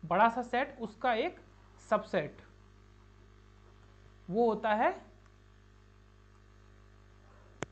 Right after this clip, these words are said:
आइडेम्पोटेंट मैट्रिक्स, ठीक है।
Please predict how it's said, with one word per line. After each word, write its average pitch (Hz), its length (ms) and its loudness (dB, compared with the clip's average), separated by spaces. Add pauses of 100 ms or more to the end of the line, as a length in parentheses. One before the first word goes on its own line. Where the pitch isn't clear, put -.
(880)
आइडेम्पोटेंट 226 640 2
मैट्रिक्स, 151 520 -10 (540)
ठीक 233 140 -6
है। 175 120 -4